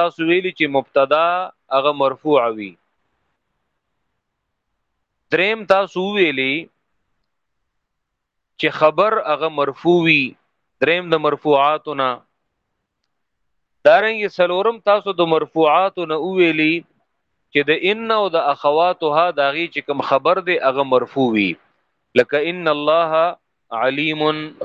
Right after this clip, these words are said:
خبیر یا ان الله علی کل شیء قدیر، د دې خبر هغه مرفوع وي. نن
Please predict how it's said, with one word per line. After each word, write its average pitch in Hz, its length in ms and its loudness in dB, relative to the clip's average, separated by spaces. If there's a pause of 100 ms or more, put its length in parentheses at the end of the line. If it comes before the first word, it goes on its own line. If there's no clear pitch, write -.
خبیر 151 560 0 (340)
یا 135 140 2 (100)
ان 156 200 -2
الله 156 460 2 (560)
علی 127 240 0 (140)
کل 156 220 -2 (100)
شیء 156 400 -2
قدیر، 147 460 -2
د - 580 -12 (100)
دې 151 180 0
خبر 151 300 2
هغه 143 320 2
مرفوع 156 400 0
وي. 180 160 0 (1200)
نن 208 260 -2